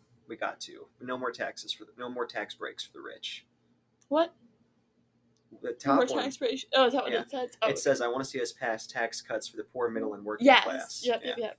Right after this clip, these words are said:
Speaker 2: yep.
Speaker 1: "Tax cuts for the middle class are always popular."
Speaker 2: Uh-huh.
Speaker 1: Boom!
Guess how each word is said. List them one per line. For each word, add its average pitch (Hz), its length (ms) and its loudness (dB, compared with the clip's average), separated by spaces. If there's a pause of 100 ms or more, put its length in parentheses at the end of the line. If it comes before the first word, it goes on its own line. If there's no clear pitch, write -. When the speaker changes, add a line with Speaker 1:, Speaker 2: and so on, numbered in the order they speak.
(120)
Speaker 2:
yep. 220 220 -6 (720)
Speaker 1:
"Tax 131 240 -2
cuts 135 180 -2
for - 60 -14
the 120 60 -10
middle 123 160 -8
class 143 320 0
are 110 60 0
always 120 200 0
popular." - 420 -6
Speaker 2:
Uh-huh. 240 300 -6 (960)
Speaker 1:
Boom! - 340 -8